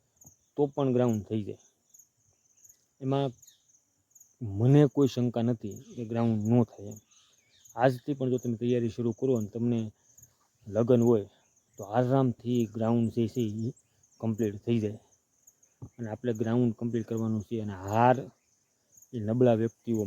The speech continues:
માનતા હોય. આપણે તો જંગલની અંદર કામ કરવા માટે તૈયારી બતાવી છે, એટલે મતલબ કે વન્ય પ્રાણીઓ અને સંપૂર્ણ રિસ્ક સાથે કામ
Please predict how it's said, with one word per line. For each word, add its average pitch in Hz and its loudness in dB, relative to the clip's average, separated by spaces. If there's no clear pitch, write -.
માનતા 117 0
હોય. 104 -12
આપણે 117 -4
તો 127 2
જંગલની 131 6
અંદર 127 4
કામ 127 0
કરવા 127 0
માટે 123 -4
તૈયારી 120 0
બતાવી 120 2
છે, 123 4
એટલે 120 2
મતલબ 131 -4
કે 107 -12
વન્ય 123 6
પ્રાણીઓ 127 4
અને 120 -2
સંપૂર્ણ 120 -2
રિસ્ક 120 -2
સાથે 113 -8
કામ 120 -4